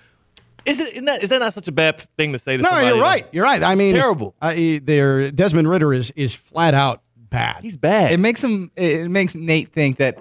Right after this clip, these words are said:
Speaker 3: everything he believes in, everything that he roots for, is just a big waste of time.
Speaker 1: He
Speaker 3: It's
Speaker 1: looks so dejected when I said that.
Speaker 3: You made him feel like he was wasting his time.
Speaker 1: 'Cause he also agreed at first, but then he realized, "No, wait, wait, I'm supposed to fight
Speaker 2: Yeah.
Speaker 1: back on this." Like, I, I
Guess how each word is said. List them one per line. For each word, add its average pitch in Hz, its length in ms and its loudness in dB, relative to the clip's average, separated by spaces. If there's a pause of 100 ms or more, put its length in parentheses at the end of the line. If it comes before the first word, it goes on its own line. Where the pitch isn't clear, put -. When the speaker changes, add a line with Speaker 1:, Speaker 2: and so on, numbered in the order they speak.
(160)
Speaker 3:
everything 160 420 -2
he 127 140 -10
believes 143 540 2
in, 143 260 2
everything 147 380 0
that 120 100 2
he 110 100 -2
roots 131 240 -4
for, 139 200 4
is 131 80 2
just 127 180 -2
a 123 40 2
big 139 220 2
waste 131 380 2
of 101 60 -14
time. 92 340 -6
Speaker 1:
He 196 80 -4
Speaker 3:
It's 220 80 2
Speaker 1:
looks - 200 -2
so 196 200 0
dejected 139 460 -2
when 110 120 -6
I 104 60 -6
said 101 260 -4
that. 147 60 -2
Speaker 3:
You 190 120 6
made 196 320 4
him 202 220 2
feel 170 200 0
like 156 160 4
he 170 200 -4
was 151 160 -4
wasting 131 380 0
his 117 180 2
time. 104 160 -2
Speaker 1:
'Cause 220 140 2
he 247 80 2
also 262 320 0
agreed 180 440 0
at 180 160 0
first, 170 300 0
but - 200 -4
then 202 120 2
he 202 120 2
realized, 165 540 0
"No, 185 300 0
wait, 202 220 2
wait, 147 220 0
I'm 135 80 -4
supposed 185 200 -2
to 156 60 -2
fight 170 220 0
Speaker 2:
Yeah. - 20 -6
Speaker 1:
back 180 240 0
on 139 140 -2
this." 110 180 -6
Like, 113 140 -2
I, 143 80 0
I - 60 -8